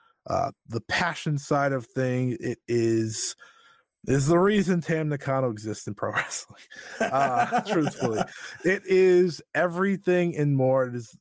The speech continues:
Speaker 1: you know, from its very beginnings with Yuzuki Akawa, who set a precedent with that belt,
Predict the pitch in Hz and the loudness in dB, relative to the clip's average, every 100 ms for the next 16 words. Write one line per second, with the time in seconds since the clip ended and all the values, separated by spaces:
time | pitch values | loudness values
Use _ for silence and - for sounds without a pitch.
0 | - 123 120 113 - 123 117 110 117 139 | -8 -2 -2 -2 -4 -6 -6 -4 0 2
1 | 147 135 120 120 123 113 110 110 113 113 | 2 0 0 0 -2 -4 -6 -4 -6 -4
2 | 113 101 110 110 110 104 110 104 - 110 | -6 -4 -4 -2 -2 -2 -4 -6 -4 -4
3 | - - 120 - 117 113 113 104 107 104 | -4 -6 -6 -6 -8 -8 -10 -6 -4 -4
4 | - 107 104 - | -2 -4 -4 -6